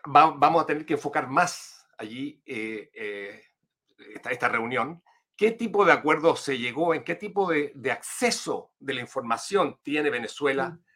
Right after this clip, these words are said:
Speaker 1: dentro de lo que es la memoria chilena y al revés de Chile, la memoria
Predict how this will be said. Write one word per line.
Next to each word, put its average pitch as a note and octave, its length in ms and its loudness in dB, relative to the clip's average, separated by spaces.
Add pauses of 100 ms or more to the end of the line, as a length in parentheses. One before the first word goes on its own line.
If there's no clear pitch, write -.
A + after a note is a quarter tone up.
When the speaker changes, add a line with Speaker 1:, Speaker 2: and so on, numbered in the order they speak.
(140)
Speaker 1:
dentro C#3+ 500 2
de B2+ 80 0
lo A#2+ 140 -6
que A#2+ 200 0
es B2 140 -12
la G#2+ 100 -2
memoria B2+ 440 -2
chilena A#2+ 520 -4
y A2+ 100 -4
al G#2 120 -2
revés G#2+ 300 -2
de G#2 100 -12
Chile, B2 300 -6
la G2 80 -8
memoria G2+ 480 -8